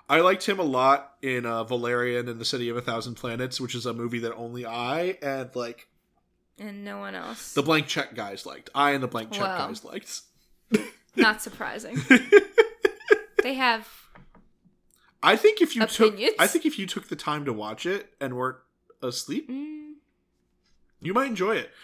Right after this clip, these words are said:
Speaker 2: I don't know.
Speaker 1: Cara Delevingne is good in that movie. We maybe like her.
Speaker 2: What happened now?
Speaker 1: I don't know.
Speaker 2: Just the whole
Speaker 1: The,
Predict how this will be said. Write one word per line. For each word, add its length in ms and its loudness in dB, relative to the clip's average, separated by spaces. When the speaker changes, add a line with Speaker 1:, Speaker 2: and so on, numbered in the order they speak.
Speaker 2:
I 120 -10
don't 100 -10
know. 160 -12
Speaker 1:
Cara 220 6
Delevingne 460 6
is 160 0
good 140 -2
in 60 -10
that 140 -6
movie. 360 -4
We 240 2
maybe 400 0
like 280 -6
her. 320 -4
Speaker 2:
What 220 -6
happened 440 -10
now? 460 -8
Speaker 1:
I 140 4
don't 180 2
know. 360 -4
Speaker 2:
Just 180 -8
the 140 -8
whole 300 -10
Speaker 1:
The, 160 -16